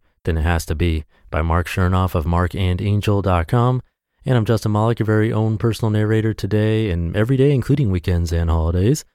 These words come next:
It's not a typical podcast. There are no interviews or guests per se, just amazing authors that I think can help you live a more meaningful life. And every episode is short, almost always fewer than ten minutes.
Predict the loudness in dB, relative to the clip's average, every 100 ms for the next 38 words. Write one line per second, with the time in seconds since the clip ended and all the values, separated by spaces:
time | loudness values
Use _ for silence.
0 | _ _ _ -2 0 0 0 0 2 0
1 | -2 -2 -2 -2 -2 -2 0 0 0 0
2 | 0 2 2 0 -2 -2 0 0 -4 -2
3 | -2 -2 -8 -6 -2 -2 0 2 2 2
4 | -4 _ _ _ _ -6 -4 -4 0 2
5 | 2 2 0 0 -2 0 -2 -2 -4 -2
6 | -2 0 -2 -2 0 0 2 2 2 2
7 | 2 0 0 0 2 0 -2 -8 -14 -8
8 | -6 -6 -4 -2 -2 -2 -2 0 -2 0
9 | 2 4 2 -4 _ _ _ -4 -4 -2
10 | -2 -4 -4 -4 -2 -4 -4 -2 -2 -2
11 | -6